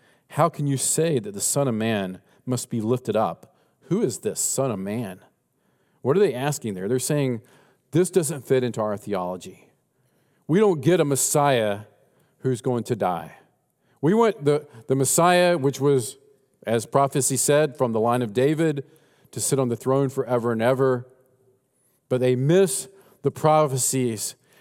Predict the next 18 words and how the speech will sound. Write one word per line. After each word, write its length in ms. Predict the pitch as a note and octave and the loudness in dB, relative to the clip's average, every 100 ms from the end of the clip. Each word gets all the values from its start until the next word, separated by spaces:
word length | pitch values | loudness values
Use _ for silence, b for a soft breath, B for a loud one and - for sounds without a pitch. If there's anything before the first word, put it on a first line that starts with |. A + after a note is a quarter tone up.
| b | b
and 120 | C3 | -4
all 220 | C3+ D3+ D#3+ | 2 2 4
that 140 | C3 | 0
pointed 340 | - D3 C#3+ A2+ | 0 0 0 -2
to 300 | C3 B2 B2 | -2 0 0
the 120 | A#2 | -4
suffering 440 | - D3 C#3 C3+ | -2 -2 -2 -4
servant 640 | A2 - A2 F#2+ F#2 - - _ _ _ - | -4 -4 -2 -4 -8 -16 -20 _ _ _ -12
of 140 | B2 | -6
the 80 | G#2+ | -4
passage 460 | B2+ C3 A#2 A#2+ A2 | 0 0 0 -6 -4
we 120 | A#2 | -2
had 100 | G#2+ | -2
earlier, 400 | A2 A2 G#2 G2 | -2 0 0 0
Isaiah 300 | G2+ G2+ G#2+ | -2 -2 -4
fifty-three 480 | - G2+ G2+ G#2+ G#2 | -4 -10 -8 -6 -6
and 80 | |
others, 440 | G2+ G2+ G2 F#2+ | -6 -4 -4 -6